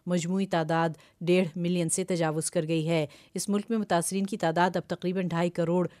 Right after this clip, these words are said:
ہو گئی ہے۔ جمعے کو ملک بھر میں تین ہزار نو سو پندرہ اموات بھی ریکارڈ کی گئیں، جس کے بعد ہلاک ہونے والوں کی مجموعی تعداد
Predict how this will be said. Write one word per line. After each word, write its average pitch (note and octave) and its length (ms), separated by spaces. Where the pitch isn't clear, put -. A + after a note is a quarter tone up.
ہو E3+ 140
گئی E3 220
ہے۔ D#3 180
جمعے G3 240
کو G#3 160
ملک G3 240
بھر F#3+ 240
میں G3 220
تین A#3 200
ہزار A#3+ 220
نو F#3+ 200
سو G#3+ 180
پندرہ F#3 320
اموات E3 340
بھی G3+ 260
ریکارڈ E3+ 360
کی F3 200
گئیں، E3 200
جس E3+ 200
کے F#3+ 80
بعد E3+ 180
ہلاک E3 300
ہونے E3+ 140
والوں E3 240
کی F#3+ 140
مجموعی F3 420
تعداد D#3+ 420